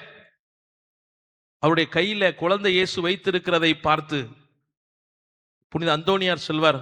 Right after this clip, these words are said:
"ஆண்டவரே," அந்தோனியார் கையில குழந்தை இயேசு அவர் காட்சி கொடுப்பார். ஏன் ஆண்டவரே, உலகத்துல எத்தனையோ விதத்துல காட்சி கொடுக்கலாம்,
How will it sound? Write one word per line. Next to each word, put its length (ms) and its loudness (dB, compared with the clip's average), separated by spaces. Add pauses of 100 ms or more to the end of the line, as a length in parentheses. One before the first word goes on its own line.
"ஆண்டவரே," 440 0 (1080)
அந்தோனியார் 460 -2
கையில 220 0
குழந்தை 300 -2
இயேசு 300 -2 (360)
அவர் 260 -4
காட்சி 240 0
கொடுப்பார். 420 0 (680)
ஏன் 180 2
ஆண்டவரே, 440 2 (520)
உலகத்துல 480 0
எத்தனையோ 320 2
விதத்துல 400 2
காட்சி 340 0
கொடுக்கலாம், 500 0